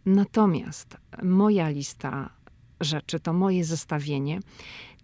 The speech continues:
to są przykłady i rzeczy, i rozwiązań, które są w Stanach Zjednoczonych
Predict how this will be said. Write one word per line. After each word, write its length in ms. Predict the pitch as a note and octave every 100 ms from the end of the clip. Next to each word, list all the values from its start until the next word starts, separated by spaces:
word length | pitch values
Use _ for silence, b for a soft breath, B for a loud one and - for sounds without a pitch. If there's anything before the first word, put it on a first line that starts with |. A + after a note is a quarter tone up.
| -
to 120 | G#3+
są 340 | - A3 G3+ F#3+
przykłady 880 | - - G#3+ - G3+ F#3+ E3+ F3+ E3 -
i 140 | G3+ G#3+
rzeczy, 420 | F3+ F3+ - F3+
i 180 | - F3+
rozwiązań, 760 | E3+ D#3 E3 D#3 D3 D#3 F3+
które 340 | - - G3 F#3+
są 440 | - G3+ F#3 F3+ -
w 60 | -
Stanach 380 | - G3 F#3+ E3
Zjednoczonych 680 | F3 D#3+ E3 F3+ F3 D#3+